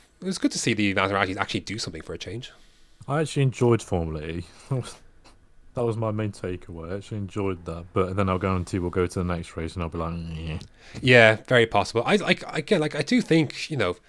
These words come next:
Speaker 1: I know, I don't like the
Speaker 2: It's in
Speaker 1: sounds.
Speaker 2: Monaco, I believe.
Speaker 1: Um, I think, yes, you're right. You're absolutely correct. In eleven,
Speaker 2: In two weeks?
Speaker 1: uh,
Speaker 2: Yeah,
Speaker 1: ten
Speaker 2: 'cause
Speaker 1: days,
Speaker 2: they
Speaker 1: yeah.
Speaker 2: film,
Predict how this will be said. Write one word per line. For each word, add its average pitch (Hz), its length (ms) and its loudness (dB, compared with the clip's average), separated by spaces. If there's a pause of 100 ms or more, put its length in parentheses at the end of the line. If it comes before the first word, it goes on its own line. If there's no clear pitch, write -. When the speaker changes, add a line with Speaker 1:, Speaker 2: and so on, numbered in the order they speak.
(480)
Speaker 1:
I - 120 2
know, 190 100 6
I 165 140 6
don't 208 160 10
like 175 140 6
the - 40 4
Speaker 2:
It's 135 140 4
in 147 340 8
Speaker 1:
sounds. 165 320 2
Speaker 2:
Monaco, 73 180 0
I 73 40 -4 (180)
believe. 117 180 -2
Speaker 1:
Um, 131 320 4
I 135 120 6
think, 170 200 0
yes, 143 320 6
you're 117 80 4
right. 139 440 2
You're 117 160 -4
absolutely 127 360 -4
correct. 127 300 -4
In 120 80 -8
eleven, 131 340 -4
Speaker 2:
In 101 200 -8
two 139 280 -2
weeks? 196 540 -4 (100)
Speaker 1:
uh, 123 40 0
Speaker 2:
Yeah, 117 160 4 (220)
Speaker 1:
ten 117 220 6
Speaker 2:
'cause 175 120 6
Speaker 1:
days, 104 180 4
Speaker 2:
they 156 60 6
Speaker 1:
yeah. 139 80 6
Speaker 2:
film, 98 180 0